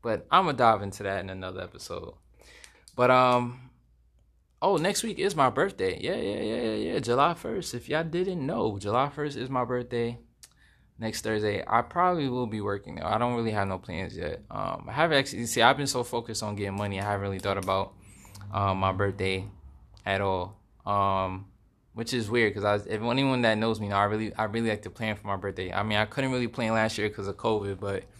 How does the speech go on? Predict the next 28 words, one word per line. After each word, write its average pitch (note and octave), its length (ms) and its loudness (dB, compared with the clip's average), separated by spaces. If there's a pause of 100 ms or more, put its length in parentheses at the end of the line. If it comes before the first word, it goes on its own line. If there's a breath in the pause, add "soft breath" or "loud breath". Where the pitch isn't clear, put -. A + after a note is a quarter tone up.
(640 loud breath)
um, G2 500 -2 (580)
yeah, G#2 240 2
I F#2+ 120 2
always B2 280 2
usually A2 200 -4
plan G#2 260 -4
for G#2 80 -4
my G2 80 0
birthday. G2 560 -6 (160)
Um, G2+ 560 -2
but G2+ 300 -4 (420 loud breath)
I G#2+ 80 0
had, A#2 240 0
just A2+ 140 -2
haven't G2+ 340 2
thought G2+ 160 2
about G2+ 260 0
it F#2 80 -6
this F#2+ 180 -8
year. G2 100 -2
I G2 80 0
just G2 160 -6
been F#2+ 100 -6
so G2+ 180 -4
focused G2 500 -8
on, F#2 360 -6 (640 soft breath)
you G2 140 -6
know, F#2 440 -4